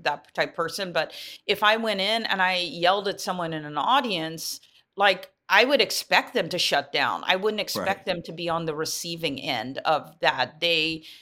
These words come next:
Speaker 1: they should be able to say, "Hey, you know what? I got a takeaway from today, and I could
Speaker 2: Mm-hmm.
Speaker 1: go and ask the Holy Spirit to help me be equipped or, you know, help me." 'Cause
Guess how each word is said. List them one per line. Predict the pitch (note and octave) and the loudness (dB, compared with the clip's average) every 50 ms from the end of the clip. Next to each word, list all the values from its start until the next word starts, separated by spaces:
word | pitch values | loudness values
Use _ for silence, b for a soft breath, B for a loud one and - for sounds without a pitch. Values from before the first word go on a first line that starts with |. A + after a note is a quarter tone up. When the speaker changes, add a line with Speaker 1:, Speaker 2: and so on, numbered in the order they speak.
| B B B _ | B B B _
Speaker 1:
they | _ E3 G#3 A3+ | _ 2 2 4
should | A3 - - B3+ G3 | 4 2 2 2 0
be | G#3 G3 E3+ | 2 0 0
able | E3+ E3 F#3 F3+ | 0 0 -2 -4
to | - G3 | -4 -6
say, | F#3 - F#3 E3 | -6 -6 -6 -6
"Hey, | - - G#3 G3 | -2 -2 -2 -2
you | F#3+ F3+ F#3 F#3 | -2 -4 -6 -6
know | G3 G3 | -4 -2
what? | G3 A3 - - - | -2 -2 -2 -2 -8
I | F3 | -8
got | G#3+ G3+ E3+ | -6 -6 -6
a | C3+ | -6
takeaway | - - - D3+ D3 - - E3 C#3 C3+ C3+ - D3 | -8 -4 -4 -4 -4 -4 -6 -6 -4 -4 -6 -6 -6
from | - - E3 E3 | -8 -8 -8 -8
today, | D#3+ - F#3+ D#3 D#3+ D3+ D3+ D3+ D#3 D3+ - | -4 -6 -2 -2 0 0 2 0 0 0 0
and | - E3 D3+ | 0 0 0
I | D#3 - | -2 -2
could | - G3+ F3+ | -4 -6 -4
Speaker 2:
Mm-hmm. | F#3+ | -2
Speaker 1:
go | F3+ E3 E3 E3 | 0 0 0 0
and | D#3+ D#3 | 0 0
ask | D3+ D3+ D3+ - | 0 -2 -2 -4
the | - E3 | -6 -6
Holy | D#3 D#3+ D#3+ D#3+ D#3+ | -6 -6 -6 -6 -6
Spirit | D#3 - - - D#3+ D#3+ D#3 D#3 D#3 | -8 -8 -8 -6 -4 -4 -4 -4 -6
to | - D#3 | -8 -4
help | D3+ D#3 D3+ C3+ - | -2 -2 -4 -2 -6
me | E3+ D#3+ D#3 | -8 -10 -10
be | C#3+ - D3+ | -8 -6 -6
equipped | C#3+ C#3 - - - D#3+ D3 D3+ - _ - | -6 -6 -6 -6 -6 -4 -4 -4 -8 _ -6
or, | D#3 D3 C#3+ C#3+ B B B B B B B _ | -4 -4 -4 -6 B B B B B B B _
you | - E3+ | -4 -2
know, | E3+ E3 | 0 0
help | D#3 D#3+ - E3 E3 E3 - | -2 0 -2 -2 -2 -2 -6
me." | - D3+ C#3+ | -10 -12 -8
'Cause | - A#3 A#3+ G#3 - - | 0 0 0 0 0 -8